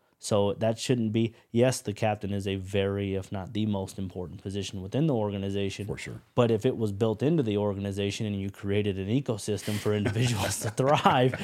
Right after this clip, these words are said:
Speaker 2: <laughs>
Speaker 1: and develop, I think we, I think
Speaker 2: Uh,
Speaker 1: we are onto something here.
Speaker 2: yeah.
Speaker 1: But, um, and lastly on that, um, the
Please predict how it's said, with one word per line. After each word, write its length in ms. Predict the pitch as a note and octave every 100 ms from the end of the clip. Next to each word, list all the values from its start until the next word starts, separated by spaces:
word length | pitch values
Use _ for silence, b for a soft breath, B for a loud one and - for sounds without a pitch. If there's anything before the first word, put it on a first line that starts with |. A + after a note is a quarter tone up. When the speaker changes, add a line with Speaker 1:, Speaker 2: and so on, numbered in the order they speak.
| B B
Speaker 2:
<laughs> 220 | B B
Speaker 1:
and 140 | B2 B2+
develop, 540 | A#2 A2+ D3+ G3 A#2+
I 120 | A#2
think 280 | A2+ D3 C#3
we, 380 | B2+ C3 B2+ B2
I 160 | C3 C3
think 320 | D3 C#3 D#2
Speaker 2:
Uh, 60 | B2+
Speaker 1:
we 180 | B2+
are 140 | B2 B2
onto 260 | E3 F3+
something 420 | C#3 C3 A#2 A#2 A#2
here. 180 | A#2+
Speaker 2:
yeah. 40 | A2
Speaker 1:
But, 340 | A2+ A#2+ A2+ B B B
um, 440 | - A#2+ A2+ A2+ G#2+ _ _ _ _ _ _ -
and 200 | C3+ B2
lastly 560 | A#2 A#2+ A2 - G#2+ G#2+
on 260 | A2+ A2+ G#2+
that, 300 | G#2 G2 - -
um, 480 | G#2 G2 G2 F#2 -
the 640 | - G#2 A2 G#2 G#2 G2+